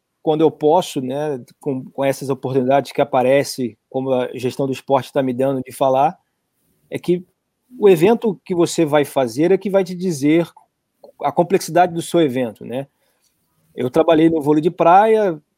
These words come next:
existia uma complexidade, é, significativa no vôlei de praia, porque ele é itinerante, ele rodava o Brasil inteiro,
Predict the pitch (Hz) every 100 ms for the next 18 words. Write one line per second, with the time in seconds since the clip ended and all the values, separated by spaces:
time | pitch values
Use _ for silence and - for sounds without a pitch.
0 | _ - 127 156 - 175 175 160 - 165
1 | 156 165 - 160 147 139 143 123 135 127
2 | 127 120 117 110 107 104 - _ _ 151
3 | 135 127 117 120 117 _ _ _ _ _
4 | _ _ _ _ - - 165 170 - 160
5 | - 180 220 156 135 151 135 127 147 196
6 | 170 - - 156 151 151 175 151 147 190
7 | 196 156 131 127 139 131 160 160 123 110
8 | _ _ _ _ _ - 117 131 131 120
9 | 156 165 170 165 196